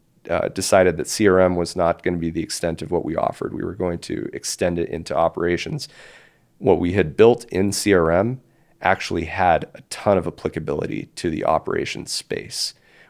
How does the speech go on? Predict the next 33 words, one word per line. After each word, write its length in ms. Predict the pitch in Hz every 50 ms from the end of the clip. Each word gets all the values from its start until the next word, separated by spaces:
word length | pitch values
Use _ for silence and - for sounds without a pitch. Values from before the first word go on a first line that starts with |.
| _
We 100 | - -
hadn't 400 | 87 104 104 95 95 87 - -
painted 260 | - - 101 95 90
ourselves 460 | 85 82 76 - - 82 76 - - -
into 160 | - - -
a 60 | -
corner 560 | - - - 90 87 - 64 58 - - - _ _ _
because 320 | - - - - 90 87 -
the, 200 | - - - - _ _ _ -
the 280 | - - - - - -
solutions 640 | - - - - 87 87 95 95 - 92 82 76 -
that 100 | - -
we 80 | - -
had 100 | - -
designed 520 | - - - - - - 50 50 - - _ _ _ - - - - - _ _
had 180 | - 95 90
a 80 | 85 80
lot 380 | 78 82 85 82 78 78 -
of 100 | - 82
applicability 640 | 78 - - - 80 - 80 76 71 71 76 - - -
in 120 | - -
other 200 | 71 - - 62
areas 300 | 64 67 65 69 - -
of 140 | - - -
the 40 | -
business. 600 | - - - - - 50 50 - - - - - _
And 180 | - - 85 85
since 240 | - 98 87 - -
then, 160 | 85 82 82
we've 180 | 85 85 -
just 240 | - - - - -
been, 300 | - 85 80 78 - - - _ _ _ _ _ _ _ _ _ _ _ _ _ -
um, 380 | 107 - 78 78 78 76 -